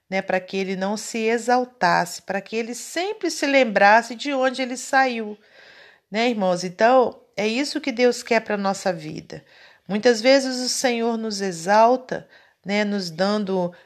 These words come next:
é, um, um, um cargo, né,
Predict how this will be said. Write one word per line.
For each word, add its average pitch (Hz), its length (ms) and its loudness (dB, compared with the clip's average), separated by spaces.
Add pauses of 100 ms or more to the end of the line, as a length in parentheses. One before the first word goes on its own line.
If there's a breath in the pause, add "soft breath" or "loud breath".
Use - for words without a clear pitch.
(140 loud breath)
é, 180 1120 4 (320)
um, 202 140 -4 (180)
um, 190 600 -4 (140)
um 196 260 -6 (840)
cargo, 214 560 2
né, 180 460 -6